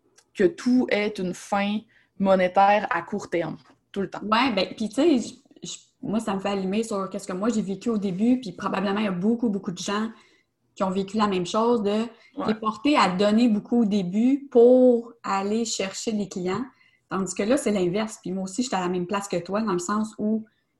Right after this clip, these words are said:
Speaker 2: ce que je vais donner aujourd'hui, c'est plus parce que je peux me permettre,
Speaker 1: Mhm.
Speaker 2: parce que j'ai assez de revenus qui rentrent pour, justement, bon, j'ai pas créé un festival, mais, tu sais, c'est, moi, je comprends tout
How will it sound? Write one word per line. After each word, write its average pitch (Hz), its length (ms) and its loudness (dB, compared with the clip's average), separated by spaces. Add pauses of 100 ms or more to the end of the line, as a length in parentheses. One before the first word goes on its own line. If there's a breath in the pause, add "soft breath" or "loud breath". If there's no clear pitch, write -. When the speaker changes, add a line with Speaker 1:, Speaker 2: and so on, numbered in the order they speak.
Speaker 2:
ce - 120 -18
que 202 100 2
je 196 100 -2
vais 196 140 0
donner 190 300 2
aujourd'hui, 208 500 -2
c'est - 140 -6
plus 214 200 -4
parce 196 160 -10
que 175 120 -8
je - 100 -12
peux 208 120 -4
me 190 160 0
permettre, 185 680 -4 (420)
Speaker 1:
Mhm. 214 200 2 (180)
Speaker 2:
parce 214 160 -2
que 202 260 -2
j'ai 196 220 0
assez 190 380 0
de 208 80 0
revenus 196 640 0
qui 190 160 -2
rentrent 214 480 0
pour, 208 340 2
justement, 190 680 -4 (460 soft breath)
bon, 165 200 -4
j'ai 170 120 -8
pas 170 120 -8
créé 180 180 -4
un 180 60 -2
festival, 190 560 -4
mais, 165 240 -2 (460 soft breath)
tu 214 60 2
sais, 226 220 2
c'est, 185 600 0 (720)
moi, 214 140 2
je - 80 -2
comprends 208 280 0
tout - 120 -12